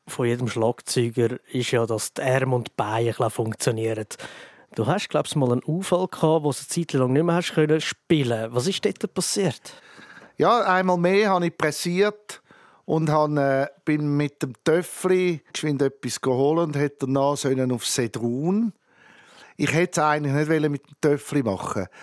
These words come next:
Speaker 2: aber es ist so schönes Wetter gsi, das Töffli. Es ist auf dem Ständer, steht vor dem Sch-, äh, Scheiben-, Schaufenster von der Firma Omikron. Auf dem Ständer, ich stelle es an und dann hat das hintere Rädchen schon gedrillt. Das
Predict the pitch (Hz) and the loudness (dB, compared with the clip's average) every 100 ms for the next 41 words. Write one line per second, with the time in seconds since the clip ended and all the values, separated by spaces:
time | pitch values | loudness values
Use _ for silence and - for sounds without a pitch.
0 | - 127 131 123 120 - 160 160 156 147 | -4 -2 -2 -2 -2 0 0 2 2 2
1 | 151 131 135 147 - 139 - 147 143 131 | 0 0 -2 -2 -8 -6 -4 -4 -4 -8
2 | - - - - - 147 151 - 160 156 | -16 -20 -20 -20 -4 0 0 -2 -4 -4
3 | - _ - 139 175 156 127 135 - 139 | -6 _ -4 0 0 -2 -2 -2 0 0
4 | 160 180 202 - _ - - _ _ - | 0 -2 -4 -4 _ -20 -20 _ _ -10
5 | - 147 143 - 131 120 113 - 151 143 | 0 0 0 -2 -2 -2 -8 -6 -4 -4
6 | 113 147 160 165 170 156 147 143 151 147 | -2 -2 -2 -2 -2 0 -2 -2 -4 -4
7 | - 123 131 117 139 135 127 131 135 139 | -8 -10 -8 -4 -2 -2 0 -2 -2 -6
8 | - 135 131 - - - - - _ _ | -2 -2 -2 -8 -20 -20 -20 -20 _ _
9 | 135 127 135 - 135 147 165 180 - 151 | -4 -2 -2 0 0 -2 -2 -4 -4 -6
10 | 147 - 139 135 123 131 131 165 151 - | -6 -2 0 0 0 2 2 0 -4 -16
11 | - - _ 139 - 143 131 135 - 139 | -20 -20 _ -6 -2 -2 0 -4 -4 -4
12 | 143 151 151 147 139 139 143 135 160 160 | -2 0 0 0 0 0 -2 -4 -4 -2
13 | 127 127 110 - - - | 0 0 -2 -10 -14 -14